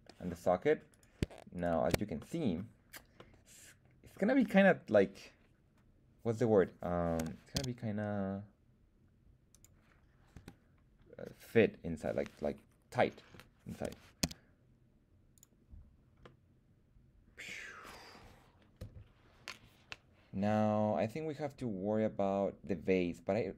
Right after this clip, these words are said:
I like this design. It's gonna make it simple. All right, all right, we can do this, people. We can do this. Um, we got the bowl, we got the socket. Let's just make a, a base, super simple base that matches the energy that we're getting from this bowl.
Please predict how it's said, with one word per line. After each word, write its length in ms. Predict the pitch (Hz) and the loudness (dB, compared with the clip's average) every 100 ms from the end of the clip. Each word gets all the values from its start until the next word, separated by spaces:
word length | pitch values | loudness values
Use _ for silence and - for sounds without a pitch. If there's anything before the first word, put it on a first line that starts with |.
| - | -8
I 120 | 123 | -6
like 180 | 147 147 | -6 -6
this 140 | 143 | -8
design. 400 | 127 117 107 95 | -8 -8 -6 -6
It's 100 | 87 | -6
gonna 140 | 110 | -6
make 180 | 110 101 | -6 -6
it 80 | 92 | -12
simple. 420 | - 85 - 65 - _ _ _ _ _ _ _ _ - - - - _ _ _ _ - | -12 -12 -10 -12 -14 _ _ _ _ _ _ _ _ -20 -6 -6 -6 _ _ _ _ 6
All 80 | 214 | 10
right, 220 | 254 240 | 10 12
all 60 | |
right, 200 | 240 220 | 10 10
we 80 | 190 | 6
can 140 | 208 214 | 6 8
do 140 | 185 | 6
this, 100 | 175 | 6
people. 320 | - 165 170 | 0 0 2
We 80 | 165 | 2
can 140 | 175 | 2
do 160 | 180 147 | 4 6
this. 240 | 147 156 - | 4 2 -2
Um, 380 | - 127 123 120 - | 6 8 8 6 0
we 120 | 135 | -4
got 180 | 160 190 | 2 4
the 80 | 147 | 4
bowl, 400 | 143 135 139 139 | 6 10 10 6
we 140 | - 143 | 0 4
got 280 | 156 - | 4 2
the 120 | - 165 | -4 -2
socket. 520 | - 123 123 131 - - - | 2 2 4 0 0 -20 -4
Let's 140 | 120 135 | 0 2
just 140 | 190 | 4
make 180 | 185 - | 4 2
a, 80 | - - | 0 -2
a 60 | 113 | -4
base, 380 | 110 117 76 - - _ | 4 4 4 -4 -20 _
super 180 | 170 147 | -4 -2
simple 260 | 139 127 113 | -6 -4 0
base 260 | 101 107 | 2 2
that 200 | 110 147 - - - | 4 4 2 -20 -4
matches 640 | 117 131 156 202 - 226 226 - _ _ _ _ _ - | 0 2 2 2 2 0 0 -6 _ _ _ _ _ -4
the 140 | - - - | -4 -4 -4
energy 520 | 127 147 160 127 120 | -4 -4 -6 -4 -2
that 140 | 107 98 | -2 -2
we're 120 | 110 | -2
getting 420 | 107 104 117 107 | -4 -4 -2 -4
from 300 | 95 92 87 | -6 -8 -6
this 200 | 92 92 | -6 -8
bowl. 380 | - 87 95 - | -6 -4 -4 -8